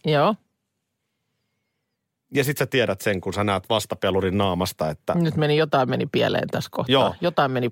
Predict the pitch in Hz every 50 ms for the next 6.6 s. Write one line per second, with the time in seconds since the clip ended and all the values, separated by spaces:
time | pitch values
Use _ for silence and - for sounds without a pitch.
0 | - _ 170 170 165 135 - - 151 - - 95 92 - - 131 - 117 110 165
1 | 190 196 208 175 143 - - 139 - - - 123 104 - 120 110 113 110 110 104
2 | 98 - 120 - 139 139 127 123 113 107 101 98 101 - - 110 101 - - -
3 | 110 98 - - - - 131 120 120 131 123 143 139 143 139 131 117 - - 139
4 | 226 190 127 - - 101 101 107 - - 110 139 139 151 143 160 165 165 160 -
5 | 170 160 143 156 165 156 143 - - 175 151 120 - - 131 127 135 135 127 147
6 | 151 156 139 113 90 82 82 - - - - -